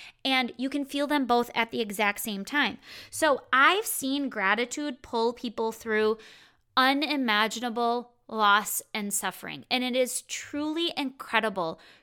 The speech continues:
to watch this, to watch someone who's going through the most horrible experience of their life still feel gratitude. I've seen and practiced gratitude in really hard situations in my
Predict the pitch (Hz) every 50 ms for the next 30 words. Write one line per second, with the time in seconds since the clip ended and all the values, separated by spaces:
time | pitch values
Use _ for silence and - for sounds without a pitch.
0 | _ _ - - 262 240 214 214 214 202 190 202 - - - - - - - -
1 | - - - 269 233 220 233 233 247 269 330 339 - - - - 294 262 254 240
2 | 220 233 220 208 254 226 - - - 220 220 226 233 233 240 - - - 240 220
3 | 208 185 180 - - - - - - _ _ _ _ _ _ _ _ _ _ 208
4 | 233 269 294 311 320 330 320 294 269 269 254 247 254 247 240 - - - - -
5 | - - _ _ _ - - - - 262 262 285 311 320 320 349 349 339 330 -
6 | - - 269 254 247 240 240 240 233 220 - - - - 220 220 214 208 240 233
7 | 226 214 196 185 175 185 226 277 330 349 - - - - - _ _ _ _ _
8 | _ _ _ _ _ _ _ _ _ _ _ _ _ _ _ _ _ _ _ -
9 | - - - - 311 294 294 294 302 294 294 277 - _ - - 262 254 247 247
10 | 240 233 233 - _ _ - 202 190 175 185 185 185 - - 208 - 90 - -
11 | 185 _ _ _ _ _ _ _ _ _ _ _ _ _ _ _ _ - 247 233
12 | 240 254 269 254 247 - - - 262 254 262 269 262 269 262 254 247 254 - -
13 | 247 247 247 247 - 262 254 - - - - 226 233 240 247 240 - - 262 247
14 | 254 233 - - 240 240 247 247 254 254 240 - 233 233 240 233 - - - -
15 | 254 247 254 247 - 262 254 - - - 247 254 262 269 269